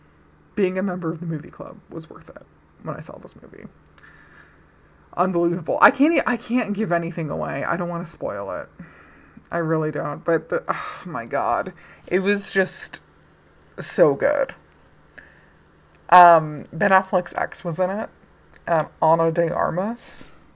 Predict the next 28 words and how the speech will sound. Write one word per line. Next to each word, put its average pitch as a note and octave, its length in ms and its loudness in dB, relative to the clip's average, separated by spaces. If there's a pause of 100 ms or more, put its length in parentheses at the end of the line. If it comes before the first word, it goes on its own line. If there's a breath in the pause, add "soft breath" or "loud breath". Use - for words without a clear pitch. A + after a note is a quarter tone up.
(480 loud breath)
I F#3 80 0
think C4+ 160 2
I've E4 140 4
only A3+ 260 -4
ever E3+ 180 -6
seen D#3 300 -10
her D#3 320 -4
in, C#3+ 480 -10
uh, C#3+ 200 -4
Knives - 480 -12
Out, - 380 -10
but - 240 -10
she - 120 -18
was - 200 -14
good - 240 -14
in - 80 -20
this. - 420 -14 (760 soft breath)
Which, - 500 -10
you D#3+ 80 -10
know, D#3+ 200 -12
it E3 140 -14
pains E3 400 -10
me - 100 -14
to E3+ 100 -14
say - 280 -14
that, - 380 -12 (540)
you F2 140 -16
know, - 320 -14